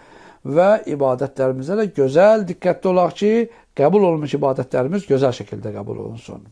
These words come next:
Və duaukum fihi mustəcabun. Və bu ayda sizin etdiyiniz dualar qəbul olmuş dualardır.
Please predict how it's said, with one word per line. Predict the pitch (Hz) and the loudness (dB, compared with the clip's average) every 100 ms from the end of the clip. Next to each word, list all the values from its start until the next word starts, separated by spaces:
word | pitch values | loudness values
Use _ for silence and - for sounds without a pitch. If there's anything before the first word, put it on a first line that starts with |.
| _ _ _ _ _ _ _ - - - | _ _ _ _ _ _ _ -20 -20 -20
Və | _ 127 185 202 | _ 0 2 4
duaukum | 185 147 151 147 156 - 196 214 226 226 | 2 4 4 4 2 2 4 4 2 -2
fihi | - 139 127 127 185 | -8 -6 -4 -2 -2
mustəcabun. | 143 123 - 104 110 101 120 120 117 107 113 _ _ _ _ _ _ _ _ _ _ _ _ _ _ _ _ _ _ _ _ _ _ _ _ _ | -2 -8 -10 -8 -6 -6 -4 -4 -4 -8 -18 _ _ _ _ _ _ _ _ _ _ _ _ _ _ _ _ _ _ _ _ _ _ _ _ _
Və | 131 127 135 | -20 -2 -2
bu | 135 208 226 | 2 2 4
ayda | 220 202 196 185 185 - | 2 2 2 2 0 -6
sizin | - 139 135 143 123 107 _ _ | -10 -10 -4 -2 -4 -10 _ _
etdiyiniz | 135 _ 131 123 120 110 - | -10 _ -6 -6 -6 -10 -8
dualar | 117 113 113 131 156 175 196 196 _ _ _ _ _ _ _ _ _ _ _ _ _ _ _ _ _ | -4 -4 -2 2 4 4 0 -4 _ _ _ _ _ _ _ _ _ _ _ _ _ _ _ _ _
qəbul | 117 131 117 | -4 -4 -6
olmuş | 101 101 110 - | -8 -12 -18 -16
dualardır. | 90 - - - _ | -14 -14 -18 -20 _